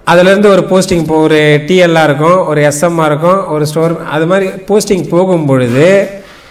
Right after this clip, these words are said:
நம்ம கீழே இருக்கிறத நினைச்சு பார்ப்போமா? யாருன்னா கேட்டாலும், "நான்லாம் அங்க போனதே இல்லையே, எங்க வீட்ல பார்த்தீங்கன்னா பெரிய வீடுங்க, நான் இந்த வீட்ல இருக்க மாட்டேன்."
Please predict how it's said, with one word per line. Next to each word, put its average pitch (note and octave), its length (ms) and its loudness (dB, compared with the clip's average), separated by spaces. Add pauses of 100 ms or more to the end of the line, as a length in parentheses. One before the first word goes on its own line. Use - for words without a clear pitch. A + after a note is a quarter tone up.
(280)
நம்ம F#3 220 0
கீழே C4+ 300 2
இருக்கிறத G3+ 420 2
நினைச்சு G3 200 -4
பார்ப்போமா? D#3+ 500 0 (1000)
யாருன்னா F3+ 360 0
கேட்டாலும், G3 640 -2 (1040)
"நான்லாம் G3+ 320 -4
அங்க G3+ 140 -6
போனதே F#3+ 420 -6
இல்லையே, C#3+ 520 -4 (140)
எங்க D#3+ 320 -4
வீட்ல G3+ 240 -2
பார்த்தீங்கன்னா E3+ 320 -2
பெரிய F3 320 0
வீடுங்க, B2 520 -4
நான் C3+ 160 -2
இந்த D#3 120 -2
வீட்ல F3+ 300 0
இருக்க D3+ 200 -2
மாட்டேன்." C3 360 -4